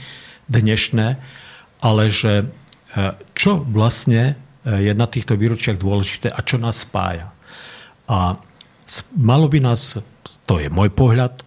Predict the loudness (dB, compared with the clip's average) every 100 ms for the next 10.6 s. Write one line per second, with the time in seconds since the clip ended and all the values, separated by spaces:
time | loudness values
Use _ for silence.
0 | -8 -4 -4 -4 -4 -4 -4 -2 -2 -2
1 | -2 -4 -6 -2 -2 0 0 0 -2 -4
2 | -4 -2 -4 -6 -4 0 2 2 0 -4
3 | -4 -2 -2 -4 -4 -4 -4 -2 0 -2
4 | -2 -4 -4 0 0 0 -2 -12 -20 -20
5 | -20 -20 -20 _ -4 -2 0 0 0 -2
6 | -4 -14 _ _ _ _ _ _ -16 -2
7 | 0 2 0 2 0 2 0 0 -2 -2
8 | 0 0 0 0 0 -2 -6 -4 -2 -2
9 | -4 -4 -14 -20 -20 -16 -4 0 2 2
10 | 2 2 4 4 4 2